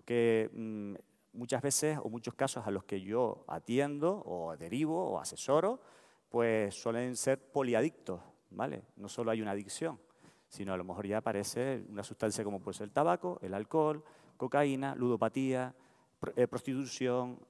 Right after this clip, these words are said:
eh, bueno, pues puede haber infinidad de cosas, ¿no? Hay personas que a lo mejor pueden padecer una adicción sola, pero me encuentro en muchos casos con, eh, con varios problemas en sí. Eh, la juat, decía, la Dirección General de Salud Pública,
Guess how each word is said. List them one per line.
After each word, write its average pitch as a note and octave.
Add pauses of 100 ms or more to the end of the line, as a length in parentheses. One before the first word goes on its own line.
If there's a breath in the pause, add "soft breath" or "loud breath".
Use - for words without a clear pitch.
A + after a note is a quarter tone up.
(160)
eh, A2+
bueno, F#2+
pues A2
puede B2+
haber A#2+
infinidad G#2
de F#2+
cosas, D#2
¿no? C#3+ (340 soft breath)
Hay -
personas E2
que F2
a -
lo E2
mejor E2
pueden F2+
padecer F2+
una G2
adicción E3+
sola, G#3+ (340 loud breath)
pero A2+
me A#2
encuentro C3
en C3
muchos C3
casos C3
con, E3 (300)
eh, G2+
con B2
varios C3
problemas F#2+
en F#2+
sí. - (800 soft breath)
Eh, C3+ (1000)
la C#3
juat, F3
decía, F3+
la D3
Dirección G#2
General G2
de F#2+
Salud B2
Pública, F#3+